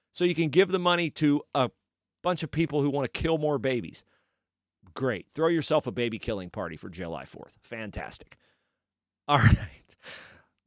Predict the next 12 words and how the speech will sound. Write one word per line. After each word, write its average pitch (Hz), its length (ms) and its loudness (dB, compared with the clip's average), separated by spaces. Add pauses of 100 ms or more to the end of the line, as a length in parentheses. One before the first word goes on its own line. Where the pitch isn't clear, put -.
Let's - 220 6
move 180 260 6
on, 120 380 6
shall 131 320 4
we? 151 140 4
Yes, 147 640 2
we 147 140 2
shall. 107 500 2 (920)
I 107 80 -2
need 117 340 -2
my 98 140 -2
buddy, 104 460 -4